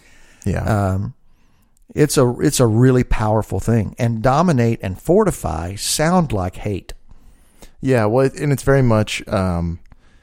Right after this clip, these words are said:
Speaker 1: you know, what is they, what are they thinking about when you think of these things? So I, we talked about how emotionally understandable that is, because that core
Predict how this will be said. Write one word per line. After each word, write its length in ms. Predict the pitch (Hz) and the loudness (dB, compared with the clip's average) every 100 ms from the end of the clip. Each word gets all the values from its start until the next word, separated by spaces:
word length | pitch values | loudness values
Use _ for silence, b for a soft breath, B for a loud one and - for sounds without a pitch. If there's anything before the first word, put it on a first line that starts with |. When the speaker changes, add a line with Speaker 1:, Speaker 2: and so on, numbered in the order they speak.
| b b | b b
Speaker 1:
you 120 | 123 | -4
know, 80 | 104 | -2
what 260 | 95 113 117 | 0 2 2
is 260 | 113 92 - | 2 -2 -4
they, 200 | 101 98 | -2 0
what 180 | 120 151 | 2 2
are 40 | |
they 120 | 120 | 0
thinking 380 | - 143 127 117 | -2 -2 -2 -4
about 420 | 90 87 82 - b b b b | -2 -2 -2 -6 b b b b
when 220 | 117 107 | 0 0
you 60 | 101 | 0
think 180 | 139 | -2
of 60 | 113 | -2
these 140 | 90 | -4
things? 140 | - 85 | -8 -6
So 80 | 104 | -6
I, 40 | - - | -8 -14
we 200 | - 135 | -10 -8
talked 220 | 123 110 104 | -4 -4 -4
about 120 | 101 | -6
how 120 | 104 | -6
emotionally 460 | 92 131 151 123 95 | 0 0 0 -2 -2
understandable 560 | 90 - 139 170 120 85 | -4 -4 -2 -2 -2 -6
that 200 | 78 80 | -6 -8
is, 340 | 78 80 - b b b b | -10 -10 -14 b b b b
because 440 | - 120 143 143 107 | -2 0 2 2 2
that 300 | 107 101 - | -2 -2 -6
core 480 | - 135 113 95 | -4 0 2 0